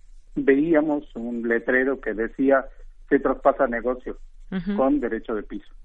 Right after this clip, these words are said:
Speaker 2: Sí.
Speaker 1: Es decir, te estaban diciendo
Speaker 2: Ujú.
Speaker 1: que lo que ibas a pagar, pues también ya iba incluido,
Speaker 2: La cuota
Speaker 1: eh,
Speaker 2: a los
Speaker 1: la
Speaker 2: criminales.
Speaker 1: cuota que tenías
Speaker 2: Ujú.
Speaker 1: que pagar. Y también parte de lo que ustedes en la nota introductoria de este,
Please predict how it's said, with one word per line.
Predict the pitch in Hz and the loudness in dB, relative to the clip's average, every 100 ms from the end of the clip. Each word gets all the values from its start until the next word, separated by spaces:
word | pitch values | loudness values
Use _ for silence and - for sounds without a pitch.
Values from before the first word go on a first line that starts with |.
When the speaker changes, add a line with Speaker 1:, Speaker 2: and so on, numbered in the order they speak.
| - - - - - - | -20 -20 -20 -20 -20 -14
Speaker 2:
Sí. | - | -2
Speaker 1:
Es | 120 | 2
decir, | 139 127 147 151 - | 2 4 4 4 2
te | 120 | -2
estaban | - 123 123 | 4 6 6
diciendo | 113 113 151 151 151 202 - | 0 0 4 4 4 2 -2
Speaker 2:
Ujú. | 196 175 180 180 | -6 -6 -6 -4
Speaker 1:
que | - 127 135 151 - | 0 2 2 0 -6
lo | 123 113 | -6 -6
que | - 113 | -6 -4
ibas | 117 - | -4 -4
a | |
pagar, | 127 131 120 131 - | 0 2 4 2 -2
pues | 135 - | -12 -8
también | 104 101 110 120 107 | -8 -2 -2 -2 2
ya | 110 | 4
iba | 117 120 | 4 2
incluido, | 127 110 107 101 117 123 123 117 - | 0 -4 -6 -2 0 4 4 4 2
Speaker 2:
La | 180 175 | 2 4
cuota | - 233 202 202 170 | 8 8 8 4 0
Speaker 1:
eh, | - | -2
Speaker 2:
a | - | 0
los | 127 | 4
Speaker 1:
la | 123 | 6
Speaker 2:
criminales. | 160 147 143 143 | 6 8 8 6
Speaker 1:
cuota | 127 | 2
que | 117 104 | 0 -4
tenías | 110 135 104 | -4 -2 -2
Speaker 2:
Ujú. | 80 | -4
Speaker 1:
que | 123 | -4
pagar. | 110 107 98 - _ - - - | 0 0 0 -6 _ -20 -20 -10
Y | 190 | 2
también | 196 208 277 294 | 4 6 6 4
parte | 226 156 151 165 | 4 2 2 -2
de | 147 | 0
lo | 117 113 | -2 -6
que | - 113 | -8 -12
ustedes | - 131 131 127 | -6 -2 -2 -2
en | 113 107 | -4 0
la | 104 | 0
nota | 113 110 120 | 0 -4 -2
introductoria | 113 110 101 107 - 117 117 107 | -2 -2 -4 -4 0 2 2 2
de | 104 | 0
este, | 101 - - 113 98 95 - - | -6 -8 -2 0 0 -2 -4 -6